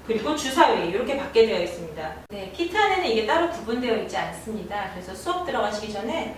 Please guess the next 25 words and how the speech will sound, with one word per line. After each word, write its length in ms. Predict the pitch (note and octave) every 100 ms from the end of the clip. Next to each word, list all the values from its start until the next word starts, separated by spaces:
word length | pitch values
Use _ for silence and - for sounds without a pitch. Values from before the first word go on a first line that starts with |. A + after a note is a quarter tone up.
| - - - F#3
이렇게 300 | F3+ G3 F#3+
제-, 240 | - -
제가 240 | - F#3+
한 120 | A3+ C#4+
것처럼 520 | D4+ - A#3+ D#4+ -
게임판, 720 | F4 F4+ F4+ E4 E4+ F#4+ G4 - -
교육 260 | C4+ C#4+ D4
카드, 200 | D4+ C4
직장 400 | A3+ A3 B3+ B3+
카드, 200 | A3 C4+
그리고 300 | D#4+ A3+ G#3
주사위 480 | G#3+ G#3+ A3 E3+ - - -
이렇게 240 | F#3+ G#3+ A3
따로 500 | - - A3+ A#3 G3+
여섯 220 | E3+ B3+
묶음을 440 | A3+ - G3 G3+
해놓으세요. 500 | D4+ F4 E4+ D#3+ D3+ - - -
그리고 220 | F3 F#3
수업을 260 | F#3+ C#4+ C4
시작하시면 540 | C4 D4 B3 A#3+ A3+
됩니다. 320 | D#3+ D3+ D3+ - - - - - - - -
그리고 300 | C#4 C#4+ C#4+
취업 300 | A4 A4+ G4
목표 300 | - C#4 C4+
포스터는 680 | F4+ F4+ - B3+ E4 F#4